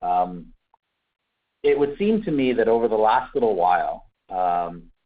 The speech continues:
the banks seem to be in the crosshairs. I'm referring to the opening, open banking, uh, proposal. Um, yesterday we learned about this, uh, Canadian recovery dividend and potential increase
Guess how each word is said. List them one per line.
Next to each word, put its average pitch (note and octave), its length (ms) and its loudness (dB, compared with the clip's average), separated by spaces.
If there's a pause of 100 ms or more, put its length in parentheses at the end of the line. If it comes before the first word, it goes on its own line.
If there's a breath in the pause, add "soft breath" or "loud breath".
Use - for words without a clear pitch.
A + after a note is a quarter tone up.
(320)
the G#2+ 100 -4
banks C#3 400 -2 (100)
seem B2+ 280 -2
to B2+ 80 -4
be G#2+ 480 -6
in F#2+ 600 -10 (120)
the G2 80 -6
crosshairs. F2 680 -4
I'm A2+ 140 -8
referring C3 440 -2
to G#2+ 360 0 (540)
the A#2 80 -2
opening, A#2 560 -2
open A#2+ 500 -2
banking, A2 760 -6 (200)
uh, G#2+ 140 -2
proposal. G2+ 960 0
Um, F2 560 -4
yesterday G#2+ 420 -2
we G2 120 -6
learned G2 220 -6
about F#2 300 -4
this, F2+ 180 -6 (560)
uh, E2+ 280 -6
Canadian G2+ 360 -10
recovery F#2+ 500 -6
dividend F#2 440 -6
and D#2+ 220 -10
potential F#2+ 340 -8
increase F2 300 -12